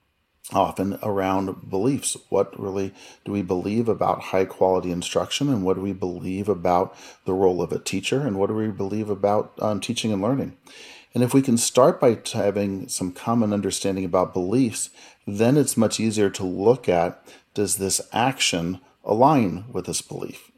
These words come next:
right? And so whenever I'm thinking about this, when we're thinking about how do we align beliefs and actions, with the starting point always is,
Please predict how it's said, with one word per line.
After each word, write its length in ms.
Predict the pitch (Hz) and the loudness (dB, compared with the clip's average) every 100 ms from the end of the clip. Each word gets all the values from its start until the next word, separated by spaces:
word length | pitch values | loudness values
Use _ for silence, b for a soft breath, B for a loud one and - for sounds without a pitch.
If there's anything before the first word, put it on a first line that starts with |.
| - | -10
right? 240 | 95 110 - B B B | -6 -6 -8 B B B
And 100 | 107 | -4
so 160 | - 107 | 0 2
whenever 240 | 113 147 | 2 0
I'm 120 | 160 | 0
thinking 340 | 135 113 - 101 | -2 -4 -4 -4
about 360 | 92 92 - | 0 -2 -2
this, 260 | 90 90 - | -6 -2 -2
when 100 | 98 | -2
we're 60 | 113 | -4
thinking 280 | 104 98 | -6 -4
about 160 | 95 90 | -4 -2
how 120 | 107 | 0
do 60 | 139 | 2
we 60 | |
align 380 | 135 101 98 104 | 2 2 0 -2
beliefs 400 | 95 90 95 - | -2 -2 -2 -2
and 100 | 87 | -2
actions, 320 | 90 - 80 | -2 -2 -6
with 100 | 90 | -4
the 80 | 101 | -4
starting 320 | - 85 117 | -2 0 0
point 240 | - 85 85 | -2 -6 -8
always 260 | 85 87 | -8 -6
is, 200 | 85 85 | -4 -4